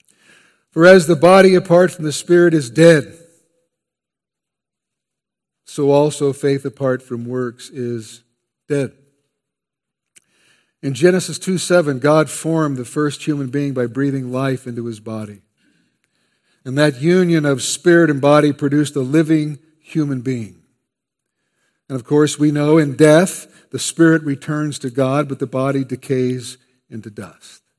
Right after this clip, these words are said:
A body without the spirit is nothing but a corpse. It's just a shell. It is dead, lifeless, and decaying,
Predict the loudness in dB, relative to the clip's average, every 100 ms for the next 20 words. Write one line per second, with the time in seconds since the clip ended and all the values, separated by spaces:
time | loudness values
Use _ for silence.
0 | _ _ _ _ _ _ _ _ _ _
1 | _ _ _ _ _ -4 2 4 6 4
2 | 2 0 0 -2 -8 -8 -2 0 2 -2
3 | _ _ _ _ _ -16 -6 -6 -4 -6
4 | -8 -8 -10 -10 -14 -14 -14 _ -20 -20
5 | _ _ _ _ -16 -14 -10 -8 -10 -14
6 | _ -20 -14 -4 -2 -2 -6 -16 _ _
7 | _ _ _ _ _ _ _ _ _ _
8 | _ _ _ _ _ _ _ -10 -8 -8
9 | -4 2 4 4 2 -4 -16 _ _ _
10 | _ -2 0 0 -2 -4 -4 -6 -14 -18
11 | _ _ -14 -12 -10 -6 -4 -2 -4 -6
12 | -12